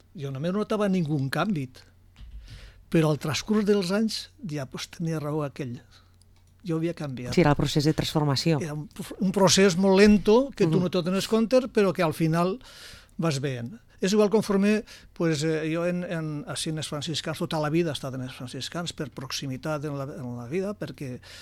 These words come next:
Speaker 1: jo vivia pro-, i visc propet, perquè t-, anava a escola allí, perquè sempre he anat a missa allí, i això, vulguis o no vulguis, te va calant. I arriba un moment que dius, «Pues,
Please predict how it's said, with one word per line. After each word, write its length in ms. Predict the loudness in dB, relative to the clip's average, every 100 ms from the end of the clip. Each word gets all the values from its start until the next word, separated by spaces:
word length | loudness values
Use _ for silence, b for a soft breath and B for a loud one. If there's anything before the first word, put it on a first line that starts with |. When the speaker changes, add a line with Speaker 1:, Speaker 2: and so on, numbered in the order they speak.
| B -16 -12 -8
Speaker 1:
jo 140 | -6
vivia 280 | -4 -4 -6
pro-, 180 | -8 -10 -6
i 100 | -4
visc 280 | -4 -4
propet, 520 | -8 -8 -6 -6 -8 -18 -20 -20 B B B B B _ -20 -20 _
perquè 300 | -4 -4 -6
t-, 80 | -4
anava 300 | -4 -4 -6
a 40 |
escola 280 | -6 -6 -6
allí, 320 | -6 -6 -6 -10 -12
perquè 800 | -12 -12 -12 -10 -8 -10 -12 -14 b
sempre 320 | -6 -4 -4
he 60 | -6
anat 120 | -6
a 60 | -8
missa 220 | -8 -6
allí, 220 | -4 -4 B B -6
i 80 | -2
això, 220 | 0 0
vulguis 280 | 0 0 0
o 40 |
no 80 | 0
vulguis, 260 | 0 0 -2
te 80 | -4
va 80 | -4
calant. 320 | -4 -4 -8 -12 -20 -20 -20 _ _ -20 _ _ -20 -20 _ -8
I 120 | -6
arriba 260 | -4 -2 0
un 80 | 2
moment 320 | 2 2 2 0 -4
que 160 | -6
dius, 360 | -6 -6 -10 -12
«Pues, 460 | -10 -6 -6 -6